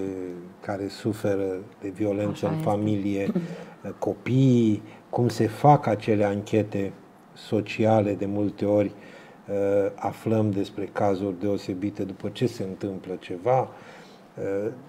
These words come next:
Speaker 1: cum re-, cum colaborați dumneavoastră cu serviciile, nici nu știu cum se cheamă în primării, servicii, cei care asigură protect-, mă rog,
Speaker 2: Mm.
Speaker 1: au un serviciu social, ceva în
Speaker 2: Da,
Speaker 1: primării.
Speaker 2: da, da, da, da, da.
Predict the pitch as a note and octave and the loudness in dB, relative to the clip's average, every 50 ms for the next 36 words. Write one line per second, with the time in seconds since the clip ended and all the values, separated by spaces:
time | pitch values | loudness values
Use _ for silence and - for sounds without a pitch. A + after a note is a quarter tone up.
0 | - - - - - - - - - C3 D3 D3 C3+ B2+ A#2+ B2+ A#2 - - - | -20 -20 -20 -20 -20 -16 -12 -2 4 6 8 8 8 8 6 4 2 -2 -2 0
1 | B2+ C3+ B2 - - A#2+ A2+ A2 G#2+ G2 F#2+ G#2 A2 B2 C3 C3 A#2 G#2 A2 A2 | 2 2 2 4 4 6 6 6 6 4 4 4 6 6 6 6 4 4 4 4
2 | G#2+ G#2 G2+ F#2+ G2+ A2 A2 G#2+ A2 - G#2+ G2+ G#2 - - G#2 - - A2 F#2+ | 4 4 4 4 4 4 4 2 2 -2 -4 -4 -4 -6 -10 -10 -6 -4 -4 -2
3 | F#2+ F#2+ A#2+ A#2 - - A#2 G#2 G#2 G#2 G2+ G2 - - - - - - - - | 0 0 -2 -2 -2 -2 -2 0 2 0 0 -2 -4 -8 -14 -20 -20 -20 -20 -20
4 | - - - - - - - - C3+ A2 G2+ G2 G2 G2+ F#2+ - - F#2 G2+ G#2 | -20 -20 -20 -20 -20 -20 -20 -20 -16 -12 -10 -8 -8 -8 -6 -8 -8 -6 -6 -6
5 | G#2 - G2+ - G#2+ G2+ G2+ G#2 G#2 G#2 G2 - - G2+ G2+ G2 G2+ G2 G#2 G2+ | -6 -6 -6 -2 -2 0 0 0 0 -2 -2 -2 -2 -2 -2 0 2 2 2 2
6 | F#2 E2 - - F#2 F#2 G#2 G2+ - A2 G2 - - - G#2+ F#2 - G#2 G2 G2+ | 0 -2 -4 -6 -2 0 -2 0 0 -2 -6 -2 0 0 2 2 2 2 2 0
7 | F#2 - - G#2 F#2+ G2+ F#2+ F#2+ F#2+ F#2 F#2 F#2 E2 - - - - - - - | 0 0 0 0 0 0 0 0 -2 -2 -4 -6 -8 -14 -20 -20 -20 -20 -20 -20
8 | - - - - - - - - - G2 G2 F#2+ - C3 B2+ G#2+ - - A2+ G#2 | -20 -20 -20 -20 -20 -20 -16 -10 -6 -6 -4 0 2 2 2 2 0 -4 -4 0
9 | G2+ G#2 G2+ F#2+ F#2 F2+ G2 A2+ B2 A#2+ A#2 A2 A2 C#3 C3 A2+ A2 G#2+ A2 G#2 | 2 4 4 4 4 6 8 8 8 8 6 4 4 4 6 6 4 2 2 -2
10 | F#2+ - A2 G2+ G#2+ - C3 B2 - - - - F#2 G#2 G2 F#2+ C#3 F#3+ F#3+ F#3+ | -2 0 -2 -2 0 2 4 4 4 2 0 -2 -2 -2 0 0 0 0 2 2
11 | D#3+ C#3+ - - F3+ E3+ F#3+ F3+ F#3 G3 G#3 G3 E3+ D3+ C#3+ D3 D#3 D#3+ D#3 D3 | 2 2 0 -2 -4 -2 0 2 2 2 2 2 0 0 -2 -2 -4 -4 -4 -6
12 | C3 | -8